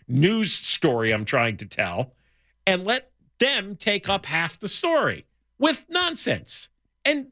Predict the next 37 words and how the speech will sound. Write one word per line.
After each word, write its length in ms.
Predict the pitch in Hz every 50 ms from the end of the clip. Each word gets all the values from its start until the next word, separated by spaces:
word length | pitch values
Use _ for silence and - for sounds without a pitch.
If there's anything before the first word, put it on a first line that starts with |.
| _
the 80 | - 254
reporter 500 | 285 311 269 - - 320 339 339 320 285
knows 260 | 247 226 208 175 -
it's 200 | 165 - - -
nonsense. 500 | - 127 123 110 98 - - 107 113 139
So 160 | - - 339
does 200 | 330 349 339 254
the 180 | - 302 247 - - - - _
producer 720 | - 214 190 160 - 277 285 262 - - 311 294 269 - _ _ _ _ _ _ _ _
and 120 | - 156 160
the 60 | 160
assignment 480 | 151 - - 220 208 220 220 233 233 -
editor 320 | 196 208 220 208 190 202 202
and 160 | 208 - 143
the 60 | 127
news 320 | 117 120 151 196 202 185 -
director 580 | 202 180 202 196 190 - - - 202 196 - _ _ _ _ _ _ _ _ _ _ _ _ _
and 200 | - 233 254 262
the 80 | 269 262
audience. 680 | 254 233 214 202 190 175 143 95 82 - - - - - _ _ _
We 140 | 208 233 233
all 200 | 233 247 254 247
know 220 | 240 233 233 220
it's 180 | 208 - - -
nonsense. 500 | 196 196 196 - - - 95 85 - - _ _
Why 260 | - 117 127 135 139
do 60 | 151
you 100 | 175 170
do 200 | 156 151 147 113
this? 360 | 87 78 - - - - - - _ _ _ _ _ _ _ _ - - _ _ _ _ _ _ _ _ _ _ _ _ _ _ _ _ _ _ _ _ _ _ _
Who, 160 | - 190 240
who 160 | 240 175 180 269
do 80 | 302
you 100 | 294 302
think 280 | - - 269 262 - -
you're 80 | 226
fooling? 420 | - - 220 190 160 113 82 69